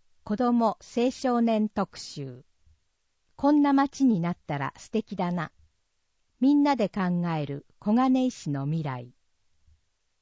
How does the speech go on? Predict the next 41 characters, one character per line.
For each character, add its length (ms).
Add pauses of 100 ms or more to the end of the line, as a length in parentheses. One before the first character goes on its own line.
(220)
明 80
け 180
ま 160
し 160
て 200
お 100
め 120
で 140
と 200
う 40
ご 140
ざ 180
い 100
ま 200
す。 120 (640)
皆 280
さ 200
ん、 180 (300)
希 140
望 200
に 160
満 220
ち 60
た 100
新 380
年 240
を 160
お 60
迎 340
え 80
の 120
こ 140
と 160
と 180
思 220
い 100
ま 200
す。 160 (1040)
今 240
回 280
の 220